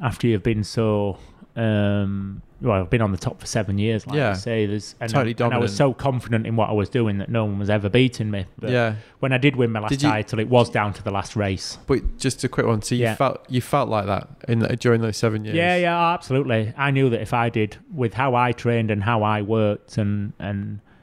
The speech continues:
Speaker 1: and the team around me that I'd created, I knew that if I did my job, it didn't matter what the others did. And,
Speaker 2: Right.
Speaker 1: and I never really stopped thinking that.
Speaker 2: Right.
Speaker 1: Um,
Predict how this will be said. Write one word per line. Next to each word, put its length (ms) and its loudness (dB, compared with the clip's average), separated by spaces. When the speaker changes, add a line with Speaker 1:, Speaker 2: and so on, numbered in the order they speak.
Speaker 1:
and 180 0
the 60 0
team 300 0
around 320 0
me 100 0
that 160 -2
I'd 120 -4
created, 680 0
I 120 0
knew 180 4
that 100 0
if 120 -6
I 120 2
did 160 -2
my 220 2
job, 240 0
it 80 -2
didn't 160 -2
matter 180 -2
what 160 2
the 100 2
others 220 0
did. 240 -2
And, 100 -4
Speaker 2:
Right. 340 0
Speaker 1:
and 180 0
I 20 2
never 360 2
really 300 2
stopped 380 0
thinking 460 -2
that. 200 -8
Speaker 2:
Right. 300 0
Speaker 1:
Um, 840 0